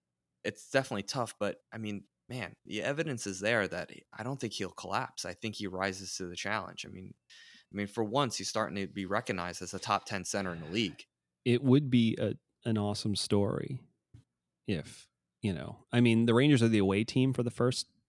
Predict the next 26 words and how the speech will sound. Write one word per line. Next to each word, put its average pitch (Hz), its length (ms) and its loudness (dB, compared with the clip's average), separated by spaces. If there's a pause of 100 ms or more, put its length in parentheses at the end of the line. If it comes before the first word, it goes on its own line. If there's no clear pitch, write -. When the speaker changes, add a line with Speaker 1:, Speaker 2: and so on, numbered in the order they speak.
Speaker 2:
two 127 180 2
games. 127 520 4 (680)
So 101 720 2 (360)
if 202 200 -2
that, 104 180 2
if - 300 -2
in 110 140 4
that 101 160 2
game 104 220 4
three 107 240 2
where 98 100 2
they're 87 120 -2
technically 104 300 -2
the 92 60 -4
home 104 200 -2
team, 110 200 0
and 92 220 -4
the 107 80 -4
home 101 180 0
Blues 101 240 4
on, 107 220 2
if - 140 -8
the 98 100 0
C 117 200 4
was 98 160 4
just, - 300 0